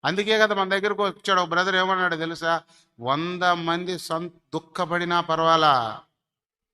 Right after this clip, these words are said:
దేవుని సంతోషపెట్టు. వంద మంది సంతోషం కోసం దేవుని మాత్రం దుఃఖపెట్టగాకు." గుర్తుపెట్టుకో, నోట్ డౌన్. కొటేషన్ చాలా బాగుంది, అందుకని నా హృదయంలో పడిపోయింది.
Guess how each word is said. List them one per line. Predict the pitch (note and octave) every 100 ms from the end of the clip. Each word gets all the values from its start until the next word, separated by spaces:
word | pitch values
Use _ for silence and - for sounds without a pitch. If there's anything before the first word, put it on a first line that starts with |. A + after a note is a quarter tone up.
| _ _
దేవుని | A#2 A2 C#3+ D#3 D#3 D3+
సంతోషపెట్టు. | - C#3 C3+ C#3 - A#2 G2+ - _ _ _ _ _ _ _ _ _ _ _ _ -
వంద | B2+ E3 A3 A3+
మంది | A3 G#3+ A#3+ B3
సంతోషం | - A#3 B3+ C#4 B3 A#3+
కోసం | F#3+ F3+ D#3+ D#3 C3+ B2 A2+ - _ _ _ -
దేవుని | A#2+ C3 E3 F#3+ F3+ E3+
మాత్రం | D#3 D3+ D#3+ D3+ C#3
దుఃఖపెట్టగాకు." | C3 C#3+ B2+ A#2+ A#2 A2+ G#2 A2+
గుర్తుపెట్టుకో, | A#2 D#3 F#3 D#3+ C#3 C3 A#2+ A2 -
నోట్ | D3+ E3+
డౌన్. | D#3+ D3
కొటేషన్ | - D#3 F3+ D#3 E3
చాలా | D3+ D3+
బాగుంది, | C#3 D#3 E3+ E3
అందుకని | D#3+ D#3+ D#3
నా | D3+ C#3
హృదయంలో | C3+ C#3+ D#3 C#3+
పడిపోయింది. | C#3 C#3 B2+ A2+ G#2